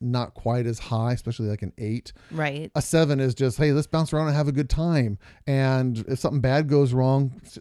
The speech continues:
Speaker 1: it just rolls off their back and let's just keep going and having fun. Sixes, fours,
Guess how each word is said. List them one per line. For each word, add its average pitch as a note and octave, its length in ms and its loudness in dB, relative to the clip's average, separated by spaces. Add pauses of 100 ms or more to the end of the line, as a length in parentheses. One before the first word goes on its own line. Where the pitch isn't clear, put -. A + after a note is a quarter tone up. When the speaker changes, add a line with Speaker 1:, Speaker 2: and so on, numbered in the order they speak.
Speaker 1:
it A#2 240 -2
just D#3 180 2
rolls D3+ 260 4
off D#3 140 2
their E3 100 2
back D3+ 280 0
and C3 120 2
let's D3 140 -2
just D#3 140 -6
keep D#3+ 160 -2
going D#3 240 0
and C#3+ 80 0
having C#3 240 0
fun. B2+ 400 0 (500)
Sixes, E3 760 0
fours, C#3 840 4